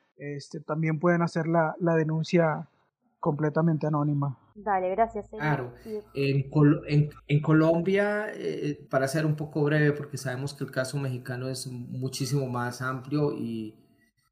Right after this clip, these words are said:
Speaker 3: y agradecemos mucho que Eli nos comparta toda esta experiencia siendo él, digamos, un representante de este bello país. En Colombia tenemos,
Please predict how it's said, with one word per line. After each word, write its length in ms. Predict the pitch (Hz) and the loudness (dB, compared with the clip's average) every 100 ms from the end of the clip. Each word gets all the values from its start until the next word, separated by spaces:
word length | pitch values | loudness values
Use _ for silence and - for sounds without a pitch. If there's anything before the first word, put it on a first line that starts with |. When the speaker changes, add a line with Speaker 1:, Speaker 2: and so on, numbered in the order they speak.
| _ - | _ -10
Speaker 3:
y 80 | |
agradecemos 580 | 120 123 123 120 123 135 | -6 -2 -2 -2 -2 -2
mucho 260 | 139 139 147 | -2 0 0
que 180 | 143 127 | 2 0
Eli 160 | 135 | 0
nos 180 | 131 123 | -4 -6
comparta 580 | 131 120 117 - - 127 | -8 -6 -4 -4 -4 -4
toda 140 | 131 | -4
esta 160 | 123 135 | -2 -4
experiencia 580 | - 127 120 117 123 123 | -4 -4 -2 -4 -4 -4
siendo 460 | 123 123 123 123 | -4 -2 0 2
él, 240 | 120 120 117 - - | 2 0 -4 -12 -8
digamos, 500 | 113 120 120 117 - | -4 -2 -2 -4 -6
un 160 | 117 | -6
representante 1000 | 113 120 - 110 110 104 104 98 120 117 107 | -4 -4 -2 -2 -2 0 0 2 0 0 2
de 420 | 110 107 101 104 | 6 6 6 2
este 220 | - 120 | -2 0
bello 280 | 117 117 120 | 2 2 2
país. 440 | 110 113 110 - - - - - - | 6 6 4 -2 -14 -16 -18 -6 -4
En 80 | - | 2
Colombia 340 | 160 170 196 | 4 4 2
tenemos, 880 | 185 160 160 170 175 175 160 - | 2 4 4 2 2 2 2 0